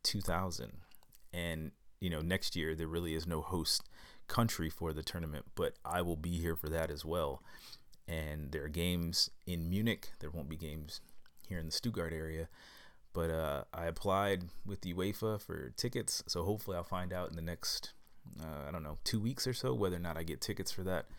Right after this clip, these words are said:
Um, so that'll, that'll be interesting.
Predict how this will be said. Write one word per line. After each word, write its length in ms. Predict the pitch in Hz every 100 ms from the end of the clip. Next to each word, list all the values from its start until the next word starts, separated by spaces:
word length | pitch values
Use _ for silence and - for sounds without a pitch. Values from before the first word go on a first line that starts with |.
| - - - - - -
Um, 420 | 85 82 82 80 80 - -
so 200 | - 85
that'll, 360 | 82 92 78 78 -
that'll 180 | - 82
be 180 | 78 76
interesting. 540 | 76 - - - -